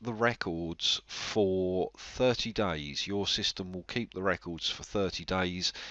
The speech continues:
so that you can build up a, a profile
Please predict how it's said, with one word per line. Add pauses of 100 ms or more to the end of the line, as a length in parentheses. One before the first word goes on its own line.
(180)
so
that
you
can (200)
build
up
a,
a
profile